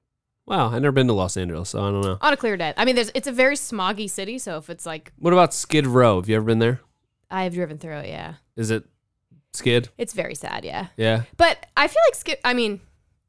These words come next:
Speaker 2: I think it's silly to say Skid Row gets a bad reputation, but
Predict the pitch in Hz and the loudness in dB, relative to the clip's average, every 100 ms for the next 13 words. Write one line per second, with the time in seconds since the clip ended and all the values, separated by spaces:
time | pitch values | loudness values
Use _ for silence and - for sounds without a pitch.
0 | _ _ _ 202 190 185 - - - - | _ _ _ -12 -12 -12 -14 -14 -14 -16
1 | - - 120 135 - 175 147 - - 160 | -16 -14 -14 -16 -16 -12 -12 -14 -18 -20
2 | 175 220 - | -8 -6 -6